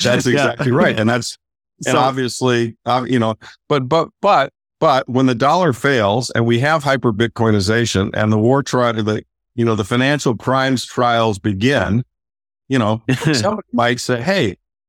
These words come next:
Speaker 1: let's go, let's, let's get inside Fort Knox and all these other things. Let's see if that gold really is there." And they might find they're empty, and then they'll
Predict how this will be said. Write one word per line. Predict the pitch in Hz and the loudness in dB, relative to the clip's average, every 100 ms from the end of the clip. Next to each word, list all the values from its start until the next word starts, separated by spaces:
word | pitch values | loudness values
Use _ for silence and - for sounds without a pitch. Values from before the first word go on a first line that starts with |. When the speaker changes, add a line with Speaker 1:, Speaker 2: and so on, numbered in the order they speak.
| _ - | _ -4
Speaker 1:
let's | 151 - | -2 0
go, | 165 151 143 - | 0 0 -2 -2
let's, | 147 - - | -2 -2 -2
let's | 147 | 0
get | 156 151 | 2 2
inside | 135 151 170 151 | 2 2 0 0
Fort | 127 117 | 0 2
Knox | 110 117 - | 2 0 0
and | 110 | 2
all | 110 | 2
these | 104 | 2
other | 113 110 | 2 2
things. | 120 | 0
Let's | 127 - | 0 0
see | 147 | 0
if | |
that | 131 | 2
gold | 123 127 117 | 2 0 2
really | 113 120 | 2 2
is | 175 | 0
there." | 120 107 | 0 0
And | 113 | 2
they | |
might | 117 131 | 2 0
find | 120 127 120 | 0 0 0
they're | 104 | -2
empty, | 113 151 - 196 | -2 -4 0 0
and | 113 | 2
then | 113 117 | 2 0
they'll | 110 | -2